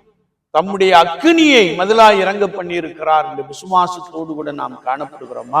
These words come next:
உலகத்தில் உள்ளவைகள் எவ-, எதுவும் நம்மை சேதப்படுத்த முடியாது என்ற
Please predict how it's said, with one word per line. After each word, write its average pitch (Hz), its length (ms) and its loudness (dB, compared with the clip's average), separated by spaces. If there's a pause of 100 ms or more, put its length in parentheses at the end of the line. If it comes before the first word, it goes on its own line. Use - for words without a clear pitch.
(100)
உலகத்தில் 214 500 -4
உள்ளவைகள் 196 640 -4
எவ-, 233 500 0
எதுவும் 262 360 2 (880)
நம்மை 208 480 -4 (120)
சேதப்படுத்த 330 680 2
முடியாது 247 640 0
என்ற 202 240 -6